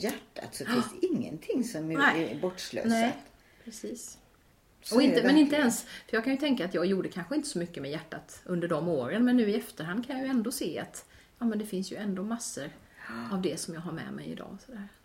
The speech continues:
Speaker 2: Så
Speaker 1: Ja.
Speaker 2: det, ja. Nej, men det är härligt.
Speaker 1: Ja.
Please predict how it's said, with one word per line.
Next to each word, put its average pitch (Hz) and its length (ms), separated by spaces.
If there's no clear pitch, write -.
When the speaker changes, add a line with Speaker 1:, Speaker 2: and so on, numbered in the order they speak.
Speaker 2:
Så - 100
Speaker 1:
Ja. 170 80
Speaker 2:
det, 196 260
ja. 180 200
Nej, 196 100
men 214 140
det 202 180
är 220 80
härligt. 202 300
Speaker 1:
Ja. 147 140